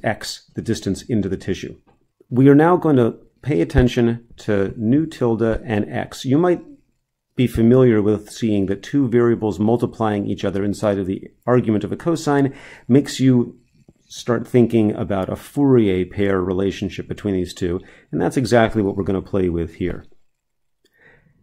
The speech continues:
So let's sketch out first a plot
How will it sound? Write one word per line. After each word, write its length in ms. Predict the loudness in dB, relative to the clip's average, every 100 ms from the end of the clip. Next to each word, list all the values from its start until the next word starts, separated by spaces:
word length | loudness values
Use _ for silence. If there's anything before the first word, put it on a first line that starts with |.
| _ _ _
So 480 | 0 2 2 -2 -6
let's 480 | -4 -4 -6 -18 -14
sketch 560 | -14 -2 0 0 -2
out 360 | -2 -2 -4 -6
first 480 | -6 -2 -2 -4 -12 -6
a 140 | -6
plot 540 | -6 -8 -6 -4 -8